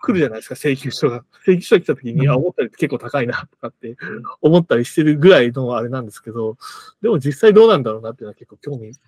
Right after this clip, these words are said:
Speaker 2: そうですね。結局ビジネスに使う面としては、ここにも書いておられますけど、使いやすい。
Speaker 1: そう。
Speaker 2: 割と使いやすいっていう部分は、結局、
Speaker 1: うん。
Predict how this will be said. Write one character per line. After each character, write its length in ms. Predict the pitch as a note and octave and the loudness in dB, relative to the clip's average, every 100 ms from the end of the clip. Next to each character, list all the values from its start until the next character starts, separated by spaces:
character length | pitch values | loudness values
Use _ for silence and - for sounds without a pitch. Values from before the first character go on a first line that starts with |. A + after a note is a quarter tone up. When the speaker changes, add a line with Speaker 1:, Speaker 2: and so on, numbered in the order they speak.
| _ | _
Speaker 2:
そ 140 | - A#3 | -6 0
う 80 | |
で 80 | G#3 | 0
す 160 | C#3+ C3+ | 0 -2
ね。 200 | C3+ C3+ | -2 -2
結 180 | C#3 D3 | -2 -2
局 240 | F3+ F#3+ | 0 0
ビ 160 | F3+ A#3+ | 0 -2
ジ 100 | E4 | 0
ネ 160 | F#3+ | -2
ス 160 | C#3 C#3+ | -2 -2
に 180 | C3+ C3 | -2 -2
使 300 | - - C#3 | -6 0 0
う 100 | C#3+ | 2
面 280 | C#3+ C#3 C3+ | 0 -2 -4
と 140 | - | -6
し 100 | B2+ | -10
て 140 | - B2 | -4 -4
は、 80 | |
こ 180 | A#2 D3+ | -4 -12
こ 120 | D3 | -6
に 100 | G3+ | -2
も 300 | E3 B2+ C3+ - | -2 -2 -4 -6
書 120 | - | -2
い 80 | B2 | -2
て 100 | A#2+ | 0
お 60 | B2+ | 0
ら 100 | B2 | 0
れ 80 | A#2+ | -4
ま 80 | |
す 100 | - | -6
け 80 | - | -8
ど、 100 | C3+ - _ | -10 -12 _
使 400 | - - A#3+ A#3+ | -16 -4 0 2
い 100 | A#3+ | 2
や 140 | A3+ | 0
す 240 | - - | 0 -2
い。 160 | D3 - _ _ _ _ _ _ _ _ | -2 -4 _ _ _ _ _ _ _ _
Speaker 1:
そ 280 | - A2+ A2 | -6 -6 -4
う。 40 | D3 | 0
Speaker 2:
割 220 | E3+ G3+ | 2 2
と 140 | G#3 | 0
使 320 | F#3+ - G#3+ A3 | -6 -2 0 2
い 100 | A3 | 2
や 120 | G3+ | 0
す 180 | - E3 | 0 -2
い 60 | |
っ 20 | C#3 | -2
て 140 | - | -2
い 200 | A#2+ B2 | -2 0
う 60 | B2 | 0
部 140 | C3+ | 0
分 320 | B2+ B2 B2 | -2 -4 -2
は、 460 | B2 B2+ A#2+ C#3 C#3 C#3+ _ | 0 0 0 -4 -10 -16 _
結 160 | D3 | -8
局、 200 | F3 - | -8 -2
Speaker 1:
う 120 | F#3 | 2
ん。 80 | F#3 | 2